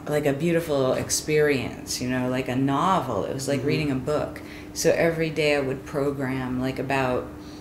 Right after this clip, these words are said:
Speaker 1: twenty-four bars, but it would be about forty tracks of keyboards.
Speaker 2: Mm-hmm.
Speaker 1: And it would be the flute, oboe, clarinet, bass clarinet, um, some violins, some strange synth sounds.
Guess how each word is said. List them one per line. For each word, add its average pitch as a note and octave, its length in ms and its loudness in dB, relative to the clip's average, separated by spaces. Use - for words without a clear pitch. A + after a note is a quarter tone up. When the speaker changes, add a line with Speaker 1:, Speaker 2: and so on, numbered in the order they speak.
Speaker 1:
twenty-four D#3+ 640 0
bars, C#3 480 2
but C3+ 160 2
it C3 60 0
would C3+ 120 -2
be C#3 120 2
about C#3 280 2
forty D3 420 4
tracks C3+ 480 0
of B2 140 -4
keyboards. B2+ 880 -2
Speaker 2:
Mm-hmm. B2+ 260 -4
Speaker 1:
And C#3+ 320 2
it C3+ 60 2
would D3 140 4
be D3 100 2
the C#3 140 0
flute, D#3+ 600 2
oboe, C#3+ 380 2
clarinet, C#3 600 -2
bass C3+ 280 0
clarinet, C3+ 760 0
um, B2+ 640 -2
some C#3 280 -2
violins, C#3+ 960 0
some A#2 200 0
strange C#3+ 580 0
synth D3+ 320 -2
sounds. D3 760 -2